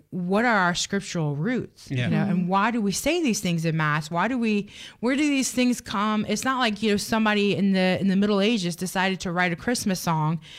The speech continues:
Speaker 1: and came up with, you know, I know, "Let's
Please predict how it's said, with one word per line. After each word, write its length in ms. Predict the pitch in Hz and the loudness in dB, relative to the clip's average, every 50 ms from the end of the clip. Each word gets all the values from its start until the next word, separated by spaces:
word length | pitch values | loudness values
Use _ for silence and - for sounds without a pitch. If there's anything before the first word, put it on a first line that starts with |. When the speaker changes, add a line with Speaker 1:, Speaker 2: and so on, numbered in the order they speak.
| - - - - | -18 -18 -8 -2
Speaker 1:
and 240 | 202 202 202 196 | 0 0 0 0
came 260 | - - 226 214 220 220 | 0 0 2 2 4 2
up 160 | 208 208 185 | 2 2 0
with, 200 | 196 190 196 - - | -2 -2 -2 -4 -4
you 120 | 190 202 | -2 0
know, 240 | 190 180 175 170 165 - - - - | 2 2 2 0 -2 -6 -12 -6 -2
I 160 | 180 214 269 | 0 0 2
know, 460 | 269 233 202 196 196 196 202 196 202 - _ _ - - - _ _ _ _ - | 2 4 4 4 4 4 2 -2 -6 -14 _ _ -20 -20 -20 _ _ _ _ -4
"Let's 380 | 208 233 254 294 294 - - | 0 0 0 0 0 -4 -8